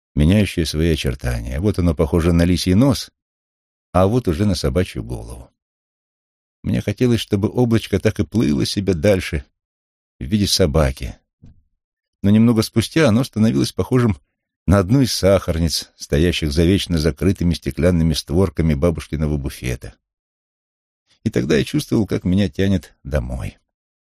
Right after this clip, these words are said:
Стоило мне представить безмолвный, успокаивающий полумрак нашего дома, как из него вдруг появлялся отец, и мы все вместе отправлялись на воскресную автомобильную прогулку по Босфору.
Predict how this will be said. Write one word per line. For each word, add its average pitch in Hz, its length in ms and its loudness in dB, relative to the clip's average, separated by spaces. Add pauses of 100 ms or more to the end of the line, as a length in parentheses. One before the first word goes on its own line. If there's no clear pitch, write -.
(560)
Стоило 90 360 0
мне 90 180 4
представить 82 640 0 (600)
безмолвный, 85 920 2
успокаивающий 82 840 -2
полумрак 78 520 0
нашего 69 400 -4
дома, 78 440 -2 (1000)
как - 140 -6
из 107 100 2
него 151 200 2
вдруг 139 260 -2
появлялся 120 540 0
отец, 69 460 -2
и - 20 -2
мы 113 160 4
все 113 220 0
вместе 117 480 2
отправлялись 104 680 0 (480)
на 90 100 2
воскресную 131 600 2
автомобильную 107 640 0
прогулку 92 480 -6
по 98 120 -6
Босфору. 64 600 -8